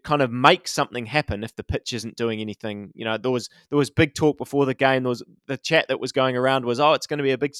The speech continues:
turner, Ashwin's gonna play," and all this stuff. Never eventuated. And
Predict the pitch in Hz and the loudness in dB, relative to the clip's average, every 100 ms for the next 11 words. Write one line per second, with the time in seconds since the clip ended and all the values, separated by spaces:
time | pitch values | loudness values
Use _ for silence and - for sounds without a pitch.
0 | - 156 147 143 123 147 - 143 131 135 | -6 0 2 2 2 2 0 -8 -8 -10
1 | 127 139 127 123 123 117 - 127 - _ | -8 0 0 0 -6 -8 -4 -4 -6 _
2 | _ _ - 151 135 135 123 127 123 - | _ _ -2 0 4 4 2 0 -4 0
3 | 113 113 113 113 107 | 2 4 2 0 -2